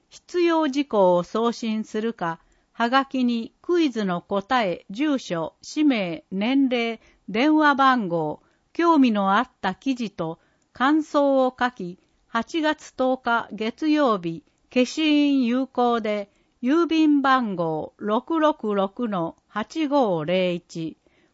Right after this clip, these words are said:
広報校長課クイズ係へ。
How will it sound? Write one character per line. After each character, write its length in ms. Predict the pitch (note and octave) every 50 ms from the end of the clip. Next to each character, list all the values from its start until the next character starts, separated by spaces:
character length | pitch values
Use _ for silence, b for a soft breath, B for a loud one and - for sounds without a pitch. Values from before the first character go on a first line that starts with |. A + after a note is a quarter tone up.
| _ _ -
広 280 | D#4+ E4+ E4 D#4 C4+
報 220 | - G3+ F#3 F3+ F3
校 300 | - - G#3+ A3+ A#3+ A#3+
長 320 | - - A3+ A3 G#3+ G#3 G#3
課 320 | - G3+ G3 F#3+ F#3 - _ _ _
ク 160 | - A#3 C#4
イ 100 | E4 D#4
ズ 200 | C#4 D4 D4 C4+
係 540 | B3 B3 B3 - - F#3 F3+ E3 D3 C#3+ C#3
へ。 160 | C3+ - -